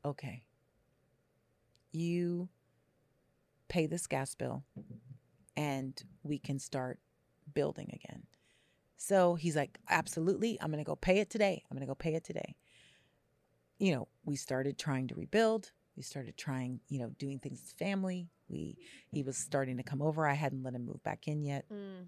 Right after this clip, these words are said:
Speaker 2: mm-hmm.
Speaker 1: And then about two weeks later, I got another red notice
Speaker 2: Hmm.
Speaker 1: from the gas company.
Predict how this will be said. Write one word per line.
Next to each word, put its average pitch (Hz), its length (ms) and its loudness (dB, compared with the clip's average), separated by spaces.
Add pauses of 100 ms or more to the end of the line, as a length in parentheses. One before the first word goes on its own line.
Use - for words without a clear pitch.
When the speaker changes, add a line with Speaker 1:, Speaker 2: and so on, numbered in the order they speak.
(140)
Speaker 2:
mm-hmm. 208 140 -6 (240)
Speaker 1:
And 147 180 -2
then 135 220 -4 (100)
about 143 420 -4
two - 160 -6
weeks 139 240 -6
later, 127 280 -2 (480)
I 127 40 -2
got 120 280 -4 (100)
another 127 500 -4 (260)
red 131 220 -2
notice 110 580 -8 (100)
Speaker 2:
Hmm. 277 180 -4 (760)
Speaker 1:
from 135 200 -4
the 131 60 -2
gas - 280 -4
company. - 480 -8